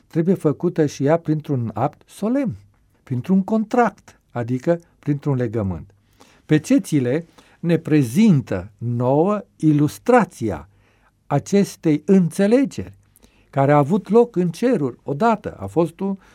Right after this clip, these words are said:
o scenă extraordinară. Gândiți-vă că îngerii au venit cu raportul: „Adam și Eva a păcătuit, trebuie să moară.” Toți au tăcut. Nimeni n-a mai putut să cânte.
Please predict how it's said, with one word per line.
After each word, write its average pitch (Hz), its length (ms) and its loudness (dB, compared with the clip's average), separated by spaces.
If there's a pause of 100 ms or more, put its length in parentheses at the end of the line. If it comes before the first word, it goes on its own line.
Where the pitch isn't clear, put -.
(160)
o 165 120 2
scenă 202 540 0 (440)
extraordinară. 202 1040 0 (580)
Gândiți-vă 156 600 2
că 139 280 0 (880)
îngerii 151 340 2
au 139 80 4
venit 127 320 -2
cu 139 120 -4
raportul: 170 720 -2 (220)
„Adam 131 360 -2
și 120 140 -8
Eva 113 220 -2
a 98 80 0
păcătuit, 143 580 -6 (200)
trebuie 139 300 -4
să - 160 -6
moară.” 101 380 -6 (540)
Toți 123 260 -6
au 98 100 -8
tăcut. - 320 -16 (260)
Nimeni 127 280 -4
n-a 101 100 -4
mai 90 160 -6
putut - 260 -16
să - 120 -16
cânte. - 360 -20